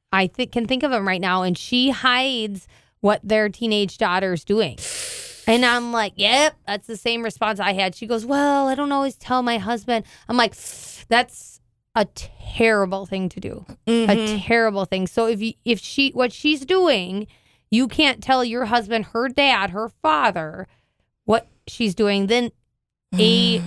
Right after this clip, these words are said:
Speaker 1: first clue is she shouldn't be doing it because you're
Speaker 2: <laughs> Right.
Speaker 1: clearly not
Speaker 2: 'Cause
Speaker 1: on
Speaker 2: you're
Speaker 1: the s-,
Speaker 2: hiding it.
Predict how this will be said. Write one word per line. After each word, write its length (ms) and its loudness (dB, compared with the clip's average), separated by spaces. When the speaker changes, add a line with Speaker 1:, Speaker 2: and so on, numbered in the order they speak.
Speaker 1:
first 260 0
clue 260 0
is 240 -2
she 120 2
shouldn't 400 0
be 160 4
doing 320 0
it 220 -6
because 320 2
you're 100 2
Speaker 2:
<laughs> 80 4
Right. 80 2
Speaker 1:
clearly 380 2
not 100 2
Speaker 2:
'Cause 100 4
Speaker 1:
on 60 6
Speaker 2:
you're 80 2
Speaker 1:
the 60 2
s-, 60 4
Speaker 2:
hiding 220 0
it. 200 -4